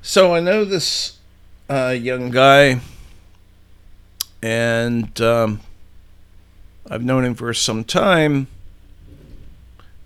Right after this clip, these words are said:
and I thought about him to work at this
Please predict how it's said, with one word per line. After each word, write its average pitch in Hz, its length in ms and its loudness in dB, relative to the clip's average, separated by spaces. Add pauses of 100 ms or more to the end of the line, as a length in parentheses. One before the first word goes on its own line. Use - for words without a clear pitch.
(140)
and 131 180 -4
I 120 120 -2
thought 143 260 2
about 135 380 2
him 143 640 4 (1300)
to 127 100 -2
work 131 380 2
at 123 120 -12
this - 460 -2